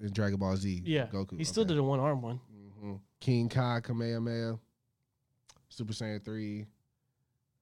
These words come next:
Speaker 1: Na, na, na. Kirby. Oh, the one he did on the Tournament of Power when he m-, made it
Speaker 2: Yeah.
Speaker 1: move the Kirby. Super Saiyan Blue,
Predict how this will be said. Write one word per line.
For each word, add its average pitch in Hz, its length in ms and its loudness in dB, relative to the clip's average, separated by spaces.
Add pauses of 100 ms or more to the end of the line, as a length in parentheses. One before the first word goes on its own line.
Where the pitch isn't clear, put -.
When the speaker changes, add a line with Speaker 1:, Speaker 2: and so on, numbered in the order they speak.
(120)
Speaker 1:
Na, 95 80 -10
na, 92 240 -10 (400)
na. 101 40 -8 (1080)
Kirby. 107 400 -6
Oh, 123 160 2
the 117 100 0
one 127 180 0
he 123 120 0
did 117 260 -2
on 113 220 -4 (1160)
the 110 100 -20
Tournament 117 400 0
of 104 80 2
Power 120 380 10
when 113 160 2
he 117 120 2 (300)
m-, 110 140 -4 (140)
made 117 340 -4
it 104 180 -2 (760)
Speaker 2:
Yeah. 127 240 2 (160)
Speaker 1:
move 117 440 2 (140)
the 101 100 -2
Kirby. 104 500 -2 (960)
Super 123 280 8
Saiyan 117 360 6
Blue, 147 580 12